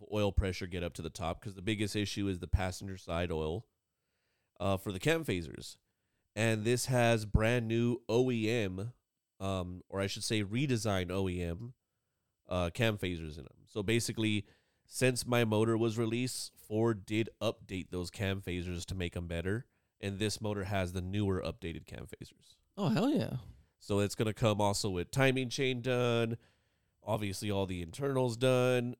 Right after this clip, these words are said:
Speaker 1: <clears throat> Uh, there's also an issue, a major issue with these about the threading into the head for the spark plugs.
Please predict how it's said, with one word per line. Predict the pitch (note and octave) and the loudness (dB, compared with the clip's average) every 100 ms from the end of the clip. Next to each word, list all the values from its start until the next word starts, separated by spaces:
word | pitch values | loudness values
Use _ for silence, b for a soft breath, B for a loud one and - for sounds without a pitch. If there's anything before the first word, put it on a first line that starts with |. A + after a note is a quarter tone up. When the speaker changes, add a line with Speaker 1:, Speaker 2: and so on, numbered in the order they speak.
| _ | _
Speaker 1:
<clears throat> | E3 C#3 C#3 G#2+ F2 _ _ _ _ _ _ _ _ - _ | -2 2 4 2 -4 _ _ _ _ _ _ _ _ -20 _
Uh, | A2 G#2 | 0 2
there's | G2+ A2 | 2 2
also | A2 B2+ C3+ | 2 2 0
an | A#2 | 0
issue, | G2+ A2 A#2+ A2+ A2 | 0 0 0 2 4
a | F#2 | 2
major | F2+ A#2 A#2 A2 | 0 0 0 0
issue | A2 - | -2 -2
with | G2+ F#2+ | -2 -2
these | G2+ G2+ | -4 -4
about | F#2 F2+ F2 - | -2 -2 -4 -6
the | F#2+ F2+ D#2 D#2 - _ _ _ _ _ _ _ | -10 -8 -8 -12 -14 _ _ _ _ _ _ _
threading | G2+ C3 B2 A2 | 2 4 4 2
into | G#2+ A2 | -2 -2
the | F#2+ | 0
head | F#2+ F#2 G2+ | 0 0 -2
for | F2+ | -8
the | E2+ | -10
spark | - C3 C3+ | 0 2 2
plugs. | - - - - - | -2 -8 -10 -20 -20